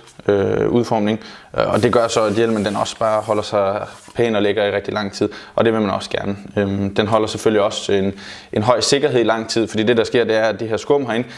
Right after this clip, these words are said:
det stille og roligt vil suge fugt til sig. Øhm, og det vil så betyde, at på et tidspunkt, så, så er det ikke modstandsdygtigt nok over for slag.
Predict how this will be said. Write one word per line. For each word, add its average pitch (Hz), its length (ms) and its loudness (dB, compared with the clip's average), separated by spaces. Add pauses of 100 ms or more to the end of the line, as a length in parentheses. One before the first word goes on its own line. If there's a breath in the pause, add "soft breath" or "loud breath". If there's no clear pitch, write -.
(160 loud breath)
det 127 100 2
stille 135 200 2
og 117 80 2
roligt 120 140 2
vil 104 80 -4
suge 101 200 -2
fugt 107 280 0
til 107 120 4
sig. 104 140 -2 (240)
Øhm, 202 320 -2 (640 loud breath)
og 113 180 0
det 131 80 4
vil 117 80 0
så 120 120 2
betyde, 110 440 2
at 95 140 0
på 113 60 2
et 110 60 0
tidspunkt, 120 420 -2
så, 98 460 0 (240)
så - 140 -2
er - 20 4
det 110 80 4
ikke 113 100 0
modstandsdygtigt 107 600 0
nok 101 160 2
over 101 160 4
for - 140 -6
slag. 101 280 -2